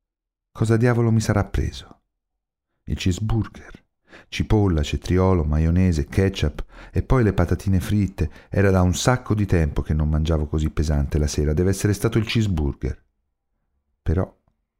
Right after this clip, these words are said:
però, però, male non sto.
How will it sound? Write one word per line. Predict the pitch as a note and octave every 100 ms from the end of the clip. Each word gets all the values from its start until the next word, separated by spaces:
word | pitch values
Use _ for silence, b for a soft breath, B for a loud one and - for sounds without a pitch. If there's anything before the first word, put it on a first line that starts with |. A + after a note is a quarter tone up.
| _ _
però, | - E2 - _ _ _ _ _ _
però, | - F#2 A#2+ _ _ _ _ _ _ _ _ _ _ _
male | E2 G2+ F#2
non | C#2 C#2
sto. | - - F2+ -